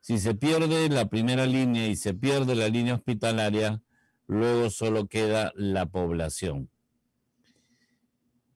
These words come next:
Esto ya se veía en la Conferencia de Atención Primaria del setenta y ocho, donde David Tejada de Rivero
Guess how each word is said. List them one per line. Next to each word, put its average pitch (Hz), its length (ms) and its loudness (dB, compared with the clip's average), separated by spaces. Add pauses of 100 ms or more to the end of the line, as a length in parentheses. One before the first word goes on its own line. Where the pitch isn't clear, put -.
(140)
Esto 202 380 0
ya 170 240 2
se 180 200 0
veía 120 680 2 (480)
en 110 180 -2
la 107 100 0
Conferencia 113 600 0
de 127 60 2
Atención 120 460 -2
Primaria 123 480 0
del 107 160 0
setenta 92 540 -2
y 98 80 2
ocho, - 360 -4 (880)
donde 110 480 0
David 135 280 2
Tejada 151 360 0
de 147 140 2
Rivero 139 640 0